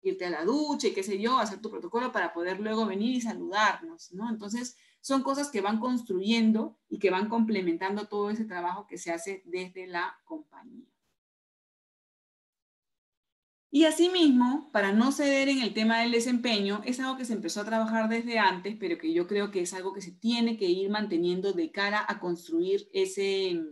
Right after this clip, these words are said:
esa continuidad, que como les decía, no solo es el cuidado de la salud física, sino también la mental. Entonces, ¿qué hicimos desde ese lado? Pues brindamos espacios de acompañamiento psicológico,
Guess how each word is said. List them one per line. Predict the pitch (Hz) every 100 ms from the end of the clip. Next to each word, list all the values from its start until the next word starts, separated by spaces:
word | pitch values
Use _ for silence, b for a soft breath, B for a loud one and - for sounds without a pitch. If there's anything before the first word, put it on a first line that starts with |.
| 147 - _ - - 180
esa | 208
continuidad, | 214 226 214 175 156 165 175 - b b b
que | -
como | 196 185 190
les | 185
decía, | 180 180 254 254
no | 233
solo | 226 233
es | 240
el | 233
cuidado | 185 175 185 208
de | 180
la | 160
salud | 165 165 202 202 _ _ _
física, | 269 240 226 262
sino | 247 175
también | 185 185 185 196
la | 196
mental. | 160 156 185 165 - _ _ _ -
Entonces, | 190 202
¿qué | 226 254
hicimos | 240 269 269
desde | 233 190 214
ese | 220 247
lado? | 247 220 214 - - b b
Pues | 196 185
brindamos | 175 175 185 208 220
espacios | 175 190 180 - 156
de | 302
acompañamiento | 320 160 156 165 190 208
psicológico, | 226 220 170 185 220 220 226 - 320